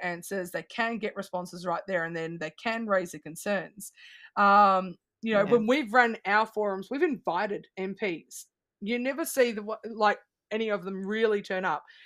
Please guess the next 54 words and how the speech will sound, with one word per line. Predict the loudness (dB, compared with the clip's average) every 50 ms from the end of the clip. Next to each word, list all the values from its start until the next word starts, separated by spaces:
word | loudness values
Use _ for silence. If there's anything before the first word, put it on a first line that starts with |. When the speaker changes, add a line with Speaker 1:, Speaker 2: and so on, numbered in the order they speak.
| -20 -20 _ 2 2
Speaker 1:
like | 4 4 4
I |
said, | 4 4 4 2 2
we've | -2 -2 0
seen | 6 8 8 8 8 6
people | 0 -2 0 0
like | -2 -2 -2
Tim | -4 -6 -6 -6 -6
Reed | -6 -6 -6 -6 -6
show | -6 -4 -2 0
up | 0 0 0 -2 _ -6
and, | -4 -2 -2 -2 -4 -6 -8 -10 -10 -4 0
uh, | 2 2 2
David | 2 -2 -2 -2 -2 -4
Edershank | -4 -6 -6 -8 -8 -8 -8 -6
turn | -6 -6 -6
up, | -6 -8
which | -8 -14
is | -12 -8
fantastic. | -6 -6 -6 -2 -2 -2 -2 -2 -6 -10 -10 -8 -6
But, | -4 -4 -4 -6 _ _ _ _ _ _ _ _ _ _ _ _ -4
you | -2 0
know, | 2 2 0 0 -2
you | -4 -4
don't | -2 0 -2 0
have | -2 -4 -4
your | -2
Daniel | -2 -2 -2 -2 -4
Molinos | -4 -4 -4 -4 -4 -6 -6 -8 -6
showing | -6 -6 -6 -6 -8
up. | -8 -8 -6
You | -4
don't | -4 -4
have | -4 -4
your | -4 -4
Ben | -4 -4 -4
Carrolls | -2 0 0 2 2 0 -2 -6 -8
showing | -6 -6 -6 -4 -4 -6 -6
up, | -6 -8 -8
you | -8 -8 -8
know, | -6
who | -6 -4
was | -2 -2 -2 -2
a | -4
transport | -6 -4 -4 -4 -2 -4 -6 -6
minister | -6 -8 -10 -8 -8 -8 -8
at | -8
the | -8
time. | -4 -2 -2 -2 -2 -6 -10 _ -18 -20 -20 -18 -18 -4 4
Um, | 8 10 12 12 12 12 10 8 6 2 0 -2 -4 _ _ _ _ _ _ -10 -6
Speaker 2:
Mm. | -4 -4 -2 -2 -4 -2 0
Speaker 1:
you | 4 4 6
know, | 6 6 6 4
so, | 4 4 8 10 12 12 12 10 8 6